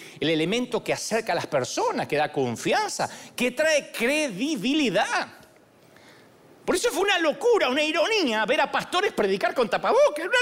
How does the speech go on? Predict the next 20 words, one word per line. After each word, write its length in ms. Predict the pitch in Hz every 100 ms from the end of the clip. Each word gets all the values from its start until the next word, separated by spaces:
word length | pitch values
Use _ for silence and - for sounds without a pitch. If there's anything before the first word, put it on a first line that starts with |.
| 508
locura. 640 | 466 640 554 180 - - - - - - - - - - - - -
O 100 | 277
adoradores, 720 | 294 349 370 466 453 403 -
o 100 | 277 415 466
músicos, 580 | - 277 233 196 147 220
en 100 | 339
una, 240 | 359 320
en 80 | 277
un 100 | 359
estrado 580 | 294 - 320 359 427 403 - -
con 120 | 320
el 120 | 294 285
tapaboca, 640 | 294 277 320 453 262 214
co-, 180 | 247 240
adorando 580 | 226 233 254 359 466 359
y 140 | 254 247
con 180 | 277
miedo 220 | 262 359 330
a 40 |
contagiarse. 840 | 277 285 262 339 427 466 - 165